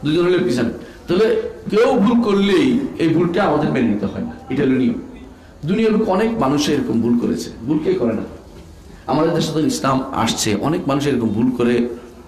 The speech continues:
একটু এদিক করেছে, এদিক করেছে, কত কিছু করেছে। যখনই কোরআন এবং সুন্নাহ আপনার কাছে নস প্রকাশিত হয়ে যাবে, তখন আর ভুলগুলি আর ধরা যাবে না, কোনো ক্রমেই না। দেখুন, ইমাম আবু হানিফা রাহিমাহুল্লাহ, তিনি অনেক মাসআলাতে, আমি বলবো, ইজতিহাদি খাতা ছিল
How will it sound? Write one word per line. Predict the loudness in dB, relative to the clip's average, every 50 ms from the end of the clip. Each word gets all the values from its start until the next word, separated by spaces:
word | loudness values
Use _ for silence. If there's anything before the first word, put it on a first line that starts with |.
| -20 -10 -6
একটু | -4 -4 -2 0 0
এদিক | 2 2 2 0 0
করেছে, | 0 0 2 2 2
এদিক | 2 0 0
করেছে, | 0 0 0 0 0 0 0
কত | 0 0 0 2 0
কিছু | 0 0 0 0
করেছে। | 2 2 2 2 2 0 -2 -4 -10 -16 -18 -20 -20 -14 -6 -2
যখনই | 0 2 2 2 2 2 2 2 2
কোরআন | 2 2 2 4
এবং | 4 2 2
সুন্নাহ | 2 2 2 2 2 2 2 2
আপনার | 0 0 0
কাছে | 0 0 0 2
নস | 2 2 2 0 -2 -4 -8 -8 -6
প্রকাশিত | -4 -2 0 2 2 2 2 0
হয়ে | 2 2 2 2
যাবে, | 2 0 -2 -4 -6 -10 -14 -16 -18 -16 -8 -4
তখন | -2 0 2 2
আর | 2
ভুলগুলি | 2 2 2 2 2 2 2 2 2
আর | 2 0
ধরা | 0 0 0 0
যাবে | -2 -2 -4
না, | -6 -8 -10 -12 -14 -8 -4
কোনো | -2 0 0 2
ক্রমেই | 2 2 2 2 2 2
না। | 2 0 -2 -4 -6 -12 -16 -16 -18 -20 -20 -20 -20 -16 -8 -2
দেখুন, | 0 2 2 2 2 2 2 0 -2 -6 -8 -14 -16 -16 -18 -18 -20 -18 -10 -4
ইমাম | -2 0 2 2 2 2
আবু | 2 2 2 0
হানিফা | 0 0 0 0 0 0 0
রাহিমাহুল্লাহ, | 0 2 2 2 2 2 0 -2 -4 -6 -8 -10 -12 -12 -10 -10 -10 -10 -10 -8 -8 -8 -6 -4
তিনি | -2 0 2 2 2 0 0
অনেক | 0 0 0 2 2 2 2 0 0
মাসআলাতে, | 0 0 0 0 0 0 0 2 2 0 0 0 0 0 0
আমি | 0 0 2
বলবো, | 2 2 2
ইজতিহাদি | 2 2 2 2 0 0 0 0 0 0
খাতা | 0 0 0 -2
ছিল | -2 -4